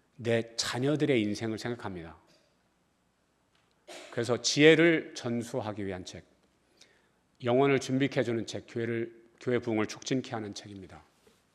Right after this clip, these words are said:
고달픈 인생을 마치게 하는 책이 아니라 고귀한 인생을 완성케 해주는 책. 아, 제목이 생명의 서인데요.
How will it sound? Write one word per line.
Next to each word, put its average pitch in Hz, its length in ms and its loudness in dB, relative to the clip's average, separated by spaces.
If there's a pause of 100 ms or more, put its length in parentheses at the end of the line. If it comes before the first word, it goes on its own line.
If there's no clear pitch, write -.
(1600)
고달픈 160 440 6
인생을 131 380 2
마치게 110 360 0
하는 131 140 2
책이 113 180 -4
아니라 107 280 -4
고귀한 123 340 -2
인생을 110 300 -4
완성케 107 500 -4
해주는 92 420 -12
책. - 220 -16 (1500)
아, 120 400 -6 (100)
제목이 185 340 6
생명의 226 500 2
서인데요. 127 640 0